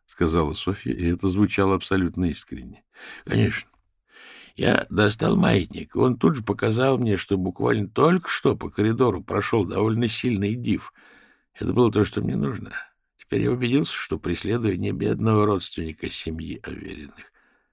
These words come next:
И, как вы уже отметили, мне тоже стало безумно интересно.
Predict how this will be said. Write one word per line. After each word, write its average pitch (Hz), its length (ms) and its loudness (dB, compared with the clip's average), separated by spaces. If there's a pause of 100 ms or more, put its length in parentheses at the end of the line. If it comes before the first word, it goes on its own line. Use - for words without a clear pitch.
(240)
И, 143 140 4
как 123 260 0
вы 123 120 2
уже 110 240 2
отметили, - 760 -4
мне 131 180 -4
тоже 117 260 -2
стало 117 240 -2
безумно 92 440 -4
интересно. - 560 -10